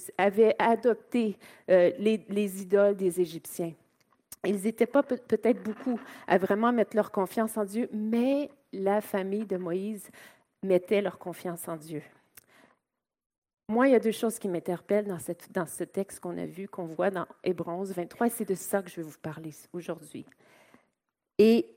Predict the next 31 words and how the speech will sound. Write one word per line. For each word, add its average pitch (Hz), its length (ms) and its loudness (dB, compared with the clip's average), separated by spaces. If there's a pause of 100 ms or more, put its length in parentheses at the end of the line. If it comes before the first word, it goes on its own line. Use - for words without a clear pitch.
(220)
la 214 140 6
première 277 400 2
chose, 285 420 -2
les 220 140 -2
deux 254 160 0
choses 330 260 -2
qui 247 120 -6
m'interpellent, 233 580 0
c'est 233 160 -2
qu'ils 190 280 -2
ont 220 140 2
eu 285 60 0
une 254 120 0
foi 214 420 -2 (680)
qui 220 100 2
a 202 60 4
donné 196 280 2
un 202 80 2
regard 190 400 -2
favorable 175 800 -6 (480)
pour 175 200 -8
l'intérieur 214 640 -4
de 202 80 -8
leur 185 240 -8
maison, 196 420 -10 (720)
et 202 100 4
ils 190 280 -4
ont 202 100 -2
eu 240 60 -2
une 247 120 -2
foi - 420 -6